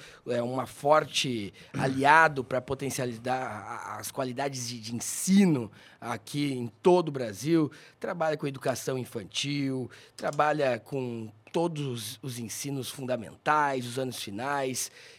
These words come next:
e o Aprende Brasil, além dos livros e programas estruturados na área de educação, está presente em praticamente todos os municípios do Brasil, em todos os estados brasileiros.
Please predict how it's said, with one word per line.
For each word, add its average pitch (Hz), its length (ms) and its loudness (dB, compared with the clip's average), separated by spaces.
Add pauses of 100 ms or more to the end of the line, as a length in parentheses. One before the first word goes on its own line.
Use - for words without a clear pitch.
e 143 240 -4
o 165 80 2
Aprende 160 340 -2
Brasil, 156 460 -2
além 143 240 -2
dos 135 280 -4
livros 151 600 -4
e 139 60 -6
programas 135 640 -4
estruturados 131 760 -6
na 127 100 -4
área 127 180 -6
de 131 80 -8
educação, 151 680 -6 (340)
está - 200 -4
presente 156 420 -4
em 170 40 -4
praticamente 156 520 -2
todos 208 400 0
os 180 80 -4
municípios 180 540 -2
do 170 80 -2
Brasil, 160 340 -2
em 147 60 -4
todos 165 260 -4
os 156 220 -4
estados 151 520 0
brasileiros. 107 840 -4